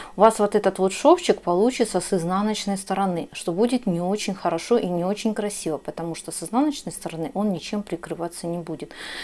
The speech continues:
Поэтому я начала набор именно вот с изнаночной стороны, так как потом будет отворотка, и здесь должно быть всё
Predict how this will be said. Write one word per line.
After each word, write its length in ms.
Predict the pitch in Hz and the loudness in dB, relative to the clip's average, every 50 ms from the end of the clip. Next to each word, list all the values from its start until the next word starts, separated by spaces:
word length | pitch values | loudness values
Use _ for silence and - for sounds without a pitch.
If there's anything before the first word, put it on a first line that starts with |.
| - - - - - | -12 -12 -8 0 4
Поэтому 400 | 185 208 254 285 - 269 233 220 | 6 8 8 8 8 6 6 6
я 240 | 185 180 196 196 | 6 4 2 2
начала 460 | 190 180 175 170 - - 175 170 175 180 | 2 2 0 -2 -2 -4 -2 -2 0 0
набор 460 | 196 208 220 214 226 269 311 330 - - - - - - - - - | 2 2 2 2 4 4 4 4 2 -2 -16 -18 -18 -18 -12 -2 2
именно 420 | 208 226 247 262 262 247 226 202 | 6 8 10 10 10 8 6 6
вот 180 | 180 180 175 - | 4 2 2 2
с 100 | - - | 0 -2
изнаночной 600 | 180 180 190 185 175 165 160 151 - - 170 165 | -2 0 0 0 0 -2 -2 -2 -2 -4 -4 -4
стороны, 640 | - - - 170 165 165 165 160 143 - 190 233 254 | -4 -2 0 2 2 2 2 0 0 0 0 0 0
так 180 | - 196 180 | 0 -4 -4
как 180 | - - - - | -4 -8 -10 -6
потом 300 | - 170 - 170 170 160 | -6 -6 -2 -2 -2 -2
будет 280 | 160 160 - 160 - - | -2 -2 -4 -6 -4 -2
отворотка, 680 | - 170 - - 170 170 185 240 320 359 - - - | -2 -2 0 0 2 4 4 4 4 4 2 2 2
и 160 | 170 - 160 160 | 2 2 2 -2
здесь 280 | 156 170 208 247 254 | 0 2 2 4 4
должно 440 | 202 185 165 160 160 - 185 196 208 | 2 2 0 0 -2 -2 -4 -2 -2
быть 180 | 202 180 165 - | -2 -4 -4 -6
всё 300 | - - - 180 190 | -8 -6 -6 -6 -6